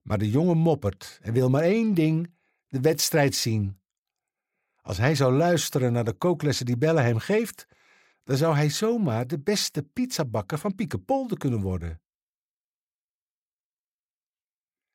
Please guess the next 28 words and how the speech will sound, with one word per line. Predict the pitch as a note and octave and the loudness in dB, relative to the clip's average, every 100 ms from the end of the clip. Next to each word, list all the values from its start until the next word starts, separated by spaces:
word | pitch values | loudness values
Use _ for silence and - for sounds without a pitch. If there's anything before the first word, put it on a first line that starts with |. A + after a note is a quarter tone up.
| _ _ _ | _ _ _
Scheidsrechter | - - E3 F#3+ - E3 D#3 D3+ | -12 -2 0 0 -2 -4 -2 0
Mark | B2 B2 B2 F#2+ | 2 2 -2 -4
blaast | A2+ E3+ D3 | 0 0 -2
op | D3+ - | -8 -6
zijn | D3 | -4
fluitje, | G#2+ B2 G#2+ F2 - D3 - _ - - | -4 -2 -2 -4 -6 -12 -12 _ -20 -18
want | - B2+ | -4 0
bij | A#2+ | 0
voetbal | G2 - B3+ D#3 G#2 A#2+ F3+ _ _ | -2 -2 -2 0 2 2 0 _ _
mag | - F3+ | -4 -2
je | F#3+ | 0
de | D#3 | 2
bal | D3+ C#3+ | 4 4
niet | E3 G3+ | 2 2
met | D#3+ C3+ | -2 0
je | |
handen | B2 F3 G#3 | 2 2 0
vastpakken. | - A#2+ - G#2 F2+ F2+ D#2+ _ _ _ - - | 0 -4 -2 -6 -6 -12 -14 _ _ _ -20 -12
Dus | C#3+ C4 B3+ - | 0 2 2 0
geeft | - C3 B2 - | -2 -2 -2 -4
Mark | A#2 G#3+ A3 | 0 0 0
het | - | -4
team | F#3 G#3 | 0 -2
van | G3 C3+ | 0 -2
de | A2 | 0
buschauffeurs | E3 - D#3 D3+ D3+ D3 | 0 -2 -2 0 0 -2
een | A2 F#2 | -6 -2
penalty. | E3 C3+ G2 - | 0 0 -2 -6